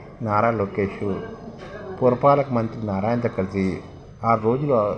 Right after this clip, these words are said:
సింగపూర్లో పర్యటిస్తున్నారని, అమరావతి మాస్టర్ ప్లాన్ రూపకల్పన నుంచి స్టార్టప్ ఏరియా ప్రాజెక్టు వరకు గతంలో సింగపూర్ మంత్రిగా ఈశ్వరన్ కీలక పాత్ర పోషించారని,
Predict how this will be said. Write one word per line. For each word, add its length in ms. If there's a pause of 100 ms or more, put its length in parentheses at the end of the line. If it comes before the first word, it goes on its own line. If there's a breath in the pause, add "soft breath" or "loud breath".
సింగపూర్లో 440
పర్యటిస్తున్నారని, 1000 (100)
అమరావతి 440
మాస్టర్ 360
ప్లాన్ 240
రూపకల్పన 460
నుంచి 480 (640 loud breath)
స్టార్టప్ 440
ఏరియా 240
ప్రాజెక్టు 380
వరకు 200
గతంలో 440
సింగపూర్ 400
మంత్రిగా 420
ఈశ్వరన్ 300
కీలక 260
పాత్ర 240
పోషించారని, 600